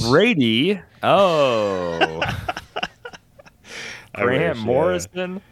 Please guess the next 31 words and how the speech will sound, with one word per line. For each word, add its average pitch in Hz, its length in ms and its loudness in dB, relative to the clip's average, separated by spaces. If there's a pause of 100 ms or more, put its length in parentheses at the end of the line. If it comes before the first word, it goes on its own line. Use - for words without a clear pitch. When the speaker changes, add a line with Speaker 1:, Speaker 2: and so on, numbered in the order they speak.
(600)
Speaker 2:
Uh, 95 360 2
I 101 80 0
think 123 180 -2
it 104 60 -4
was 90 300 -4
Grant 80 340 -10
Morrison. 80 560 -12 (160)
Um, 87 640 -4
Speaker 1:
Okay. 95 600 -4 (540)
Speaker 2:
he, 90 420 -8 (500)
all 104 160 2
I 107 80 4
can 98 140 -10
remember 87 540 -6
is 82 140 -12
that, 87 140 -6
like, 85 180 -6
the - 80 -10
guy 85 220 -4
that 82 180 -6
did 80 160 -8
it 76 180 -8 (320)
absolutely 80 640 -12
hates 80 360 -12
the, - 120 -20 (300)
like, 80 320 -12 (440)
anyone 85 560 -6
with 71 140 -14
a 73 80 -12
cape. 76 420 -12 (460)
Speaker 1:
Hmm. 78 240 -16